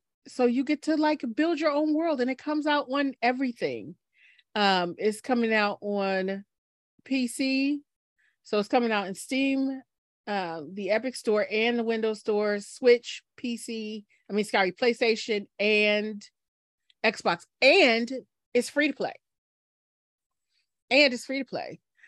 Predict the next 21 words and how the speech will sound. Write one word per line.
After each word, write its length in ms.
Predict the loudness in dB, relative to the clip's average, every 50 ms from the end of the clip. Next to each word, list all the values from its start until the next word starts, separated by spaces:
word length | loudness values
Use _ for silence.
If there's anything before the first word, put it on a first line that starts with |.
| -20 _ _
So, 200 | 0 4 4 4
you 180 | 6 4 4
know, 160 | 4 4 4
they're 100 | 4 4
gonna 240 | 4 2 2 0 0
nickel 360 | 0 0 0 0 0 0 -4
and 100 | -6 -4
dime 260 | -2 0 0 2 2 0
the 140 | -2 -4
hell 240 | -2 0 0 2 4
out 120 | 4 2 2
of 60 | 0
you 140 | -4 -6 -6
with 100 | -4 -2
those 160 | -2 -2 0
microtransactions. 1800 | 2 2 2 2 0 -2 -2 0 0 0 2 4 6 6 6 4 0 -6 -12 -10 _ -6 -6 -4 -2 0 0 0 -2 -4 _ -16 -12 -8 -8 -8
<laughs> 0 | -6 -4 -4 -4 -4 _ -2 -2 -2 -4 _ -8 -8 -8 -8 _ -12 -14 -14 -14 _ _ -16 -16 -16 _ -10 -8 -8 -8 -8 _ -12 -12 -12 -12 _ _ _ _ -16 -12 -10 -10 -10 -8 -2
They 140 | 2 2 4
gonna 160 | 4 4 2
sell 240 | 4 4 4 6 6
you 220 | 6 4 0 -2